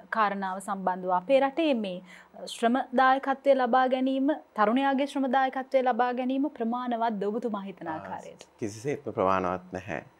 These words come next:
Speaker 1: ඇයි ඔබතුමා එහෙම කියන්නේ?
Speaker 2: ආ, විශේෂයෙන්ම දැන් රටකට ඉස්සෙල්ලා තියෙන්න ඕනේ ආර්ථික ක්‍රියාවලියක් සහ දැක්මක්. ඒ නිෂ්පාදන ක්‍රියාවලියත් එක්ක තමයි ශ්‍රම බලකාය නිර්මාණය වෙන්නේ. ඒතර ශ්‍රම බලකායේ පදනම තමයි අධ්‍යාපනය.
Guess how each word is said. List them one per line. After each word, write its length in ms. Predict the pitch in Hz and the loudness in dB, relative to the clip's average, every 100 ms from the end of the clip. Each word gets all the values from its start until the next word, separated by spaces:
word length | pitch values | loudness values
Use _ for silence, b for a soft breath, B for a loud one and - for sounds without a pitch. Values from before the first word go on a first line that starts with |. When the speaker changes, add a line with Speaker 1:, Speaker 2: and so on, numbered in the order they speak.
| _ | _
Speaker 1:
ඇයි 160 | 254 311 | 0 2
ඔබතුමා 300 | 269 262 247 | 0 -2 -2
එහෙම 180 | 202 202 | 0 0
කියන්නේ? 180 | 185 87 | 0 -2
Speaker 2:
ආ, 140 | 67 95 | -4 -8
විශේෂයෙන්ම 600 | - 123 120 147 143 135 | -4 -2 -2 -2 -2 2
දැන් 260 | 123 110 90 73 - - _ - | 2 0 -4 -8 -12 -18 _ -4
රටකට 460 | 120 - 127 147 139 | 0 0 0 0 0
ඉස්සෙල්ලා 400 | - - 127 123 | -2 -2 -2 -2
තියෙන්න 320 | 131 123 127 | -4 -4 -4
ඕනේ 240 | 123 107 | -2 0
ආර්ථික 400 | 92 95 - 107 98 | 2 0 -2 -8 -6
ක්‍රියාවලියක් 640 | 107 98 95 95 98 98 | 2 2 4 2 0 -4
සහ 220 | - 101 92 | -4 -6 -2
දැක්මක්. 380 | 85 - 87 82 _ _ b b b b | -4 -6 -10 -10 _ _ b b b b
ඒ 120 | 110 107 | 0 0
නිෂ්පාදන 640 | 104 - 127 127 123 123 | 0 0 2 4 2 -2
ක්‍රියාවලියත් 800 | 127 123 123 123 123 127 127 110 | 2 4 4 2 2 2 2 0
එක්ක 200 | 101 - 113 | 0 -2 -2
තමයි 260 | 117 127 127 | -2 -4 -4
ශ්‍රම 240 | 104 104 | -2 0
බලකාය 440 | 110 107 110 113 107 | 4 2 4 2 2
නිර්මාණය 560 | 98 98 101 98 - | 0 -4 -4 -4 -6
වෙන්නේ. 160 | - - | -10 -12
ඒතර 140 | 101 | -12
ශ්‍රම 280 | 107 113 117 123 | -4 -2 0 2
බලකායේ 720 | 127 127 139 139 139 143 117 - b b _ - | 2 2 4 4 6 4 2 -2 b b _ 0
පදනම 480 | 113 104 123 135 139 | 2 4 4 4 2
තමයි 220 | 139 143 123 | 2 2 2
අධ්‍යාපනය. 600 | 92 90 104 - - | 2 4 2 2 -6